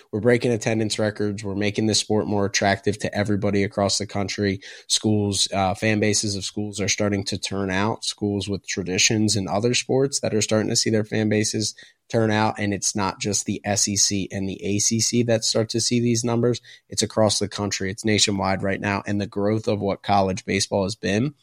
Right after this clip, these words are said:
has been great, and I think that they have in the past, like, if it was a feasible thing, I think the schedule would increase the growth a lot more,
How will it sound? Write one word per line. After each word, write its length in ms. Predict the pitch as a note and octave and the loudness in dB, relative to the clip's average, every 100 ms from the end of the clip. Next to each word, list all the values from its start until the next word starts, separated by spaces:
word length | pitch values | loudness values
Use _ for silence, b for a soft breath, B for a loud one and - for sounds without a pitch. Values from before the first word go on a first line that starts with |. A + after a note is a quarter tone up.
| B B - | B B -4
has 140 | G2+ | 0
been 200 | A2 F#2 | 0 -2
great, 380 | - F2+ A2 - | -2 0 2 2
and 80 | A2+ | -2
I 80 | |
think 320 | G2+ A2 G#2 - | -2 0 -2 2
that 280 | G#2 - | 0 0
they 480 | G#2+ G2+ G#2+ G#2 G2 - | 0 2 2 0 -4 0
have 340 | G#2 G2+ - | 2 2 0
in 120 | G#2 | -4
the 80 | G2+ | -4
past, 480 | - G2 F#2+ A2 - | -2 0 2 0 -2
like, 160 | G2 - b b b _ _ _ | -6 -6 b b b _ _ _
if 240 | D3 C#3+ D#3 | 0 2 4
it 180 | D3+ C#3 | 2 6
was 240 | C3 B2+ | 4 4
a 60 | A2+ | 0
feasible 520 | - B2 B2 B2 A2+ | 2 2 2 2 -2
thing, 300 | A#2+ A#2 B2+ | 0 0 2
I 80 | G2+ | 0
think 240 | A2 G#2 | -2 -4
the 100 | G#2+ | -2
schedule 480 | - G#2 G#2+ A#2 G#2 | 0 2 2 0 0
would 120 | G2 | 0
increase 500 | G#2 G#2+ B2 B2+ - | -4 -4 -2 -2 -2
the 80 | C3 | -4
growth 340 | B2+ B2 C3 | 0 0 0
a 80 | - | -2
lot 260 | A2+ G#2+ G#2+ | 0 0 0
more, 300 | G#2+ D3+ | 0 0